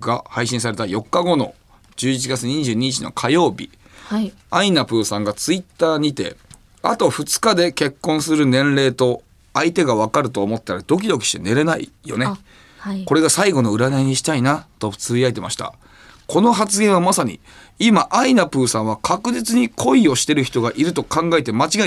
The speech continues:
Speaker 1: いでしょう。誰かに恋をしてるからこそ占いへ行き、その方と結ばれるのかどうかを知りたがっているのです。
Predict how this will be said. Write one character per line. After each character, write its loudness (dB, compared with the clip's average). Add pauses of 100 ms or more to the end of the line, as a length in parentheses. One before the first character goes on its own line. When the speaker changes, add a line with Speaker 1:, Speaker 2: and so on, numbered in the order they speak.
Speaker 1:
い 4
で 4
し 0
ょ 0
う。 -12 (540)
誰 2
か 2
に -2
恋 4
を 4
し -2
て -2
る -2
か 0
ら 0
こ -4
そ 4
占 2
い 4
へ 4
行 0
き、 -18 (200)
そ -2
の 0
方 0
と 0
結 2
ば 2
れ 0
る 0
の 0
か -2
ど 2
う 0
か 0
を 0
知 -2
り -4
た 0
が 0
っ -6
て -2
い 2
る 0
の 4
で 2
す。 -4